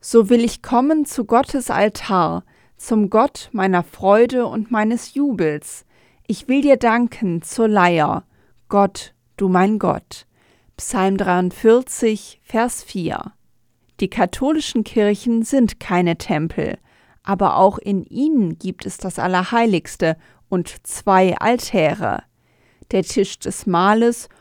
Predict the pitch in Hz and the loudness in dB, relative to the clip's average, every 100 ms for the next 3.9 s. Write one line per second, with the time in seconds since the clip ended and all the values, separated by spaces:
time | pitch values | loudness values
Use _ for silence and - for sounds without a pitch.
0 | _ _ - 262 330 - - 220 202 - | _ _ 0 2 2 0 -4 -2 -2 -2
1 | 190 - - 202 - - 247 190 - - | -2 -4 -8 -8 -6 0 2 2 -2 -10
2 | - - - _ _ _ _ _ _ - | -12 -16 -20 _ _ _ _ _ _ 2
3 | 190 214 180 180 - 143 180 214 | 4 4 2 -4 -2 0 2 2